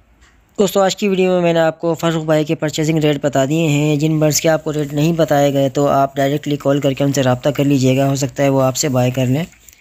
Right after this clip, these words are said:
तो मैं उम्मीद करता हूँ कि आज की वीडियो आपको बहुत ज़्यादा पसंद आई होगी। अगर वीडियो आपको पसंद आती है, तो वीडियो को लाइक कीजिए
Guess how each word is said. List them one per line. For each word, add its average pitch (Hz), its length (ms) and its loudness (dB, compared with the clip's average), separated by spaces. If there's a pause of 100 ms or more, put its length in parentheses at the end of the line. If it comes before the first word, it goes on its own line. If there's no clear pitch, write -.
(420)
तो 147 80 -4
मैं 147 80 2
उम्मीद 147 260 2
करता 151 260 -4
हूँ 151 80 0
कि 147 80 -2
आज 143 140 2
की 156 140 -4
वीडियो 147 240 0
आपको 139 220 -2
बहुत 143 120 -2
ज़्यादा 139 240 0
पसंद 147 320 -2
आई 135 160 0
होगी। 131 240 2
अगर 131 200 0
वीडियो 135 260 2
आपको 131 180 -4
पसंद 147 280 -2
आती 131 260 -4
है, 135 80 -2
तो 139 100 -2
वीडियो 131 280 2
को 135 100 0
लाइक 135 240 0
कीजिए 160 540 0